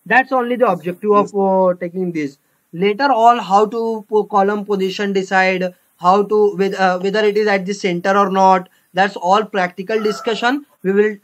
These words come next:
we will discuss it at the time of real life project. Okay?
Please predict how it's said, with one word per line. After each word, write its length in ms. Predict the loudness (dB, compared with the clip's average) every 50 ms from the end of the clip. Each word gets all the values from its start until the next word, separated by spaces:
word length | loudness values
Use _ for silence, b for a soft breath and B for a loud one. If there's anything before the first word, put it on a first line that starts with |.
| -6
we 140 | -2 -2 -2
will 100 | 0 0
discuss 380 | -2 -2 -2 0 0 0 0 -2
it 100 | -4 -4
at 160 | -4 -2 -2
the 80 | -2 0
time 260 | 0 0 2 2 0
of 160 | -2 -4 -4
real 280 | -6 -2 0 2 2 4
life 280 | 4 2 2 0 -4
project. 400 | -8 -8 -6 -4 -6 -6 -8 _ _ _ _ _ _ -6
Okay? 360 | -6 -4 0 2 2 2